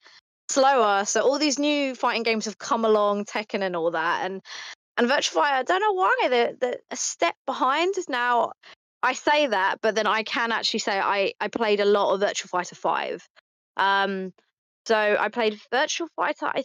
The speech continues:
think, three on Dreamcast, which I thought was amazing back then, but even now people were like, "No, no, it wasn't that great."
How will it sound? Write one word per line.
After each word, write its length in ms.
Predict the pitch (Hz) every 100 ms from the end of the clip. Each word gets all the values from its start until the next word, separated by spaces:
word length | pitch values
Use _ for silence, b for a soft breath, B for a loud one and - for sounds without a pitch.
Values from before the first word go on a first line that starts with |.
| -
think, 180 | 254 -
three 420 | - 240 277 311
on 160 | 277 240
Dreamcast, 720 | 247 262 254 254 262 339 -
which 300 | 226 - - -
I 180 | 254 294
thought 300 | - 294 240
was 140 | 240
amazing 520 | 226 220 214 220 208 190
back 200 | 175 -
then, 240 | 185 185
but 100 | 180
even 440 | - 226 214 202 -
now 360 | 220 214 185
people 360 | 185 208 - 190
were 100 | 185
like, 200 | 180 185
"No, 100 | 226
no, 140 | 233 214
it 80 |
wasn't 200 | 220 220 202
that 80 |
great." 220 | 190 208